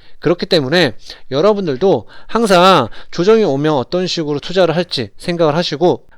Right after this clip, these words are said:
꼭 분할로 대응을 하면 좋을 것 같습니다. 아, 그리고 지금 기사 내용도 한 몇 가지 보여드릴게요. 최근에 나온 기사요.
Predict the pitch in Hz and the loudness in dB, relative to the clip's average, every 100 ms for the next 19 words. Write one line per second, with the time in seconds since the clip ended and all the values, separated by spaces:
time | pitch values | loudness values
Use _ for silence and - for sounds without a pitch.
0 | - 240 - - 143 170 127 170 202 - | 2 2 2 -4 0 2 2 0 -2 -2
1 | 131 165 156 - 175 - 123 127 107 - | -2 0 -2 -2 -4 -6 -8 -8 -12 -12
2 | 131 107 104 - - _ - _ _ _ | -12 -12 -12 -14 -16 _ -20 _ _ _
3 | - 123 120 123 220 190 202 139 - 127 | -8 -4 -4 -2 0 2 2 0 -4 -8
4 | 165 214 233 160 135 147 147 143 127 113 | 0 2 4 2 0 -4 -6 -6 -6 -8
5 | 156 143 127 131 127 - 120 - 175 165 | -8 -10 -8 -8 -10 -14 -8 -6 -4 -4
6 | 120 117 - 123 117 113 190 | -6 -10 -12 -8 -6 -4 -6